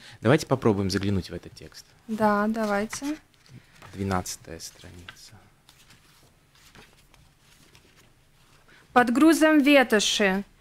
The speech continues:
Speaker 2: красными майками, серой дырюги, Часами с принтами флагов, мешками с лозунгами, кипами бумаг, исполнительной документацией,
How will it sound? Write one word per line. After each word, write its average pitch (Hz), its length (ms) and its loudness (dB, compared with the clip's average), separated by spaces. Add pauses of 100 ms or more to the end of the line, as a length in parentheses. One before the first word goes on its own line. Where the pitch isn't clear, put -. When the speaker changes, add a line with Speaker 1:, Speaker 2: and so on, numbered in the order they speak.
(160)
Speaker 2:
красными 269 600 4
майками, 208 800 4 (320)
серой 262 440 4
дырюги, 214 720 2 (460)
Часами 302 520 4
с 285 100 -2
принтами 269 540 4
флагов, 214 680 2 (280)
мешками 269 520 4
с - 140 -6
лозунгами, 196 800 2 (100)
кипами 262 460 4
бумаг, 240 540 4
исполнительной 240 680 2
документацией, 233 1040 0